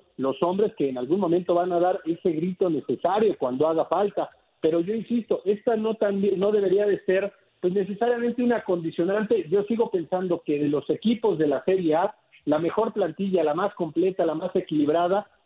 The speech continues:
es la del Inter de Milán. Y señalaba un punto que es clave, eh, Dani, acerca de las posibilidades del conjunto nerazzurro.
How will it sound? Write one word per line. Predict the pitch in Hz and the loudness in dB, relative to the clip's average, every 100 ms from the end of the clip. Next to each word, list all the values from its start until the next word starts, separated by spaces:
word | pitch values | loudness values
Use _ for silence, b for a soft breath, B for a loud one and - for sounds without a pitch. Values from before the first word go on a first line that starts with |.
| - | -2
es | 185 180 | 0 2
la | 190 151 | 0 0
del | 131 151 | 0 0
Inter | 175 160 135 | 0 0 -2
de | 123 | -2
Milán. | 123 127 127 123 b b | -2 0 0 -2 b b
Y | 139 | -4
señalaba | 135 151 165 202 233 | 0 2 2 2 0
un | 214 | 0
punto | 202 226 226 - | -2 -2 -2 -2
que | 190 | 0
es | 214 - - | 0 -4 -6
clave, | 180 208 240 202 - _ _ _ - | -2 0 0 -2 -4 _ _ _ -6
eh, | 143 139 143 | -2 0 0
Dani, | 175 190 214 | 0 0 0
acerca | 175 - 175 214 | 0 0 -2 0
de | 202 | 0
las | 165 - | 0 -2
posibilidades | 143 135 135 160 226 220 | -6 -4 0 0 2 0
del | 151 135 | -2 -2
conjunto | 131 180 180 190 | -4 -2 0 0
nerazzurro. | 147 131 - 196 254 185 | 0 -2 0 0 2 0